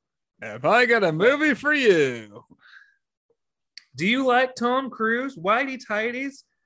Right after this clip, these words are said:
Speaker 2: um, drug abuse, maybe, and hookers, I think? Then I've got a movie for you.
Speaker 1: There's no drugs. Come on now.
Speaker 2: What?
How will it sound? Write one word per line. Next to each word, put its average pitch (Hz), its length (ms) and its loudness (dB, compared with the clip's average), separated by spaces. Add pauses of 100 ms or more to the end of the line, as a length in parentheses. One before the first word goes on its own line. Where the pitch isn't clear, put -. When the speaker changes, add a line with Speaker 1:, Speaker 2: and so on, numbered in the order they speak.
(640)
Speaker 2:
um, 156 480 -8 (1300)
drug 214 240 -4
abuse, 277 480 -8
maybe, 247 380 -10 (800)
and 160 180 -8
hookers, 220 640 -6 (320)
I 165 80 -10
think? 254 360 -10 (1300)
Then 139 100 -8
I've 202 200 -4
got 190 120 -4
a 175 40 -8
movie 160 280 -12
for 135 160 -18
you. - 200 -20 (680)
Speaker 1:
There's - 140 -20
no 127 160 -14 (340)
drugs. 113 400 -16
Come 113 200 -16
on - 180 -20
now. 117 240 -16 (800)
Speaker 2:
What? 135 320 -6